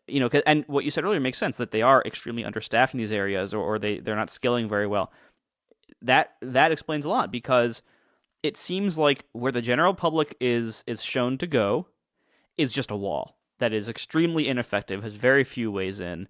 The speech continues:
uh, and it is just very off-putting and, and just, it, you know, they're, they're trying to deflect everyone. It, it, it's like when you call a big company and you get put on hold for thirty-five minutes on some touch tone menu that really wants you to follow its self-help options. Like,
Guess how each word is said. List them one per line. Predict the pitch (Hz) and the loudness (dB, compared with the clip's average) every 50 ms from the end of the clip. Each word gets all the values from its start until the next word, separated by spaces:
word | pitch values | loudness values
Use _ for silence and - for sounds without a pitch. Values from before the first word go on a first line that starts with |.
| _ _ _ _ _ _ - | _ _ _ _ _ _ -8
uh, | - 98 92 90 90 90 - - | -4 -4 -2 -2 -2 -4 -6 -4
and | - 113 107 98 101 101 - _ _ - | -2 -2 -2 -2 -2 -6 -8 _ _ -6
it | - 113 98 - - | -6 -6 -6 -2 -2
is | 117 117 107 107 | -2 -2 0 -2
just | 120 117 - | -4 -4 -4
very | - 98 95 117 123 123 127 120 120 120 117 - - | -6 -8 -2 2 4 4 6 6 4 4 2 0 0
off-putting | - 101 160 202 - - - 107 101 104 104 104 | 2 4 4 4 2 -2 -4 -2 -2 -2 -2 -4
and, | 101 101 101 - - | -4 -4 -6 -8 -6
and | 113 110 101 104 101 | -6 -6 -4 -4 -2
just, | - 120 117 - - _ - _ _ _ _ _ _ _ _ _ _ _ _ _ _ _ _ _ _ _ - - - - | 0 -2 -2 -2 -4 _ -14 _ _ _ _ _ _ _ _ _ _ _ _ _ _ _ _ _ _ _ -12 -12 -10 -4
it, | - 156 - - | -4 -4 2 4
you | 160 | 4
know, | 151 135 | 4 6
they're, | 123 139 139 - | 4 4 4 4
they're | 139 143 143 | 6 4 4
trying | 135 - - 170 175 180 180 175 170 151 | 4 2 4 6 6 8 8 6 4 2
to | - 156 | 0 0
deflect | 139 143 123 - - 147 143 - | 0 0 -2 2 0 0 2 0
everyone. | 107 90 - 87 90 | -4 -6 -6 -6 -4
It, | 95 117 - | -2 -2 0
it, | - 127 - | 0 0 0
it's | 127 123 - | 0 0 2
like | 127 135 - | 0 0 2
when | 139 131 | 0 -2
you | 127 123 | -2 0
call | - 139 127 | 2 2 2
a | 131 123 | 2 2
big | 127 - | 0 0
company | - 156 156 - 139 110 104 | 0 0 0 0 -2 -4 -4
and | 101 104 | -2 -2
you | 107 | -2
get | 113 113 113 - | -2 -2 -2 0
put | 127 117 | -2 -2
on | 117 | -2
hold | 120 120 135 139 135 | 0 2 2 0 0
for | - 107 | -2 -8
thirty-five | - - - 110 104 104 - - 107 104 101 | -12 -4 -4 -2 -2 -2 -2 0 0 0 0
minutes | 110 104 104 104 - | -2 -6 -6 -6 -8
on | 101 | -10
some | 101 - 104 107 | -8 -6 -8 -6
touch | - - 127 - | -4 -4 -4 -4
tone | - - 127 117 | -4 -4 -4 -2
menu | 107 101 101 101 | -2 -4 -4 -4
that | 95 - | -4 -2
really | 147 151 151 | 0 0 0
wants | 143 139 131 123 120 - | 2 2 0 0 0 -2
you | 113 | -4
to | 113 | -2
follow | - - 117 110 107 104 | 0 2 2 4 2 0
its | 104 - | -2 -2
self-help | - 120 104 - - 139 139 - | -2 -2 -2 0 -2 -2 -2 0
options. | 98 76 - - - - - - _ - _ _ _ | -2 -4 -4 -8 -14 -14 -16 -18 _ -20 _ _ _
Like, | - 135 123 - | 2 2 2 2